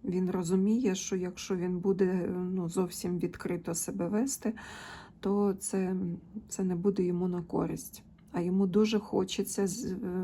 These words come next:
зай-, ну, знаєте, оці кроки подолати і стати якби то вище за інших. Ну, досяг-,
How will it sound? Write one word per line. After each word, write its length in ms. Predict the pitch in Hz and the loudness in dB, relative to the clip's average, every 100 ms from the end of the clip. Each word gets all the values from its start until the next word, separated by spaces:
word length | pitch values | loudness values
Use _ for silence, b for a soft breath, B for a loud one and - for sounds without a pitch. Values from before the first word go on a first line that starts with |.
| 190 196 | -2 -2
зай-, 540 | 190 196 185 185 330 | -2 0 0 0 0
ну, 400 | 196 196 175 170 180 - - B B B B - | 2 4 2 0 -4 -12 -16 B B B B -4
знаєте, 440 | 190 202 202 196 | 0 0 0 0
оці 500 | 190 185 - 208 190 - | -2 -2 2 4 4 2
кроки 540 | - 208 202 190 190 | -2 4 4 4 -2
подолати 960 | 175 185 170 180 180 190 233 240 170 170 | -2 -2 2 2 2 2 0 0 0 0
і 80 | 170 | 0
стати 480 | - 185 185 - | -2 -2 -2 0
якби 540 | 180 165 160 - - 180 | -2 0 -4 -6 -4 -4
то 180 | 175 170 | -2 -2
вище 680 | 165 190 170 - - 170 170 | 2 2 2 -2 -2 0 0
за 180 | 190 190 | 0 0
інших. 720 | 170 165 - - - 151 - - B B B B B B | 2 0 0 -2 -4 -4 -10 -20 B B B B B B
Ну, 120 | 196 | -2
досяг-, 500 | 185 175 175 - 170 | 0 0 -2 -4 -4